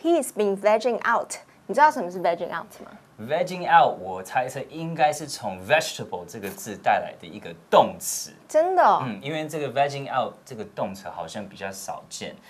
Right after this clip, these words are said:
Speaker 2: 那为什么会用vegging out来形容一个人，就是比较耍废呢？因为我们以前会常说一个人是couch potato。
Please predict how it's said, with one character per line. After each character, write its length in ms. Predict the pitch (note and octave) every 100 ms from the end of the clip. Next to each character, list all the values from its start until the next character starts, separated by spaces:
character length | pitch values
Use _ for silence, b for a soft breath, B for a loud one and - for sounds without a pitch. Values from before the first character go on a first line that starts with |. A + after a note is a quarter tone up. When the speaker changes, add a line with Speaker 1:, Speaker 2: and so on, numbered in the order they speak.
| b
Speaker 2:
那 120 | - F3+
为 140 | G#3
什 120 | G#3
么 80 | A#2+
会 180 | A#2+ C#3+
用 180 | C#3 G2+
vegging 360 | A2 B2+ A2+ A#2+ A#2+
out 140 | A#2+
来 120 | F#2 F2+
形 320 | - G2+ A#2
容 180 | F2+ F2+
一 120 | G#2+
个 100 | G2
人， 320 | E2+ E2 D#2+ -
就 160 | - A#2
是 40 |
比 120 | G#2 E2+
较 120 | E2+
耍 360 | - - D2+ B1+
废 300 | - A#2+ F2
呢？ 180 | E2 E2
因 100 | A2
为 260 | B2+ A#2+ A2 b b b
我 60 | F#2
们 260 | F#2 A#2 A#2
以 140 | F#2+
前 180 | - G2
会 140 | A2
常 180 | G#2+ - -
说 260 | - F#2+
一 120 | G2 G#2
个 100 | F2
人 120 | D#2
是 240 | - F2
couch 400 | - - B2 -
potato。 520 | - G#2+ - G#2 G2